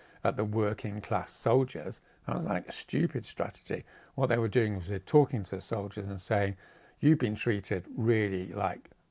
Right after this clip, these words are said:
beyond shit way by the ruling, Russian ruling class and the Tsar. You should come over to us and we're gonna make a revolution together and you're going to get fed, you're gonna be treated decently,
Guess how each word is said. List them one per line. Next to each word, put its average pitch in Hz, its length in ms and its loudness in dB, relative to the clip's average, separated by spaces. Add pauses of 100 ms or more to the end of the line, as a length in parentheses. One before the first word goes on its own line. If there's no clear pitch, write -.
beyond 104 640 -2 (540)
shit - 500 -2
way - 320 -2 (400)
by 95 300 4 (240)
the 113 120 2
ruling, 101 380 -2
Russian 107 380 -4
ruling 92 240 -4
class - 400 -8
and 95 160 -6
the 92 40 -8
Tsar. 107 360 2 (320)
You 180 100 -2
should 175 220 0
come 127 180 2
over 120 280 2
to - 180 -4
us 123 400 10 (300)
and 117 100 -2
we're 120 80 2
gonna 120 160 0
make 120 240 2
a 107 40 -2
revolution 110 540 2
together 98 400 -2 (240)
and 110 100 -4
you're 104 120 -2
going 107 180 4
to - 80 -10
get - 160 -6
fed, 127 480 6 (220)
you're 104 180 -2
gonna 95 80 -4
be 95 80 -4
treated - 400 -2
decently, 101 480 -4